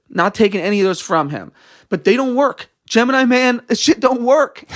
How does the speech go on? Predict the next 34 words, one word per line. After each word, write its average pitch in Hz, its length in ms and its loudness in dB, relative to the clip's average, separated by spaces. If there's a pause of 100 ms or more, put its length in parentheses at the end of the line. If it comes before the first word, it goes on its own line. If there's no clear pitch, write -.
(300)
The 208 60 -4
dramatic 202 480 -4
shit, 254 400 0
oh, 165 80 -2
well, 139 140 0
it 139 80 -6
would, 175 200 -2
it 165 160 -6
did 196 200 2
work. 143 260 -2
It 151 40 -2
won 160 180 -2
him 156 80 -2
an 143 40 -2
Oscar, 151 360 0
but 143 100 -2
no 185 80 -2
one 220 80 2
wants 233 140 -4
to 208 80 -10
see 220 60 -2
Emancipation. 202 760 -2
Like, 156 280 0 (720)
he 254 260 0
needs 294 300 0
to, 220 260 -2
he - 180 0
needs 247 280 2
to 277 40 0
make 247 260 0
something 214 640 -2
like 180 220 -4
a 175 120 2
Hitch, 180 460 -2